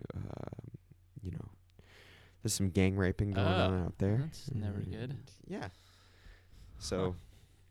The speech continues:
Speaker 2: Huh.
Speaker 1: anyway. But that's the, that's Saturday. No, wait. Yeah, Saturday, twenty-fifth. So, Team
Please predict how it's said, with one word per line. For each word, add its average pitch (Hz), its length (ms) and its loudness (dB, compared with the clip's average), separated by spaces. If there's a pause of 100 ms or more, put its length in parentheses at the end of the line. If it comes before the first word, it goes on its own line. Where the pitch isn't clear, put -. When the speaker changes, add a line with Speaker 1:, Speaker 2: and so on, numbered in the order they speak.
(140)
Speaker 2:
Huh. 87 40 -12
Speaker 1:
anyway. 67 260 -10 (1300)
But - 160 -6 (160)
that's - 220 -6
the, 90 360 2
that's - 180 -2
Saturday. 104 420 2 (480)
No, 90 140 2
wait. - 140 -2 (260)
Yeah, 87 180 2
Saturday, - 400 -2 (180)
twenty-fifth. - 360 -12 (180)
So, - 180 -20 (2000)
Team - 180 -10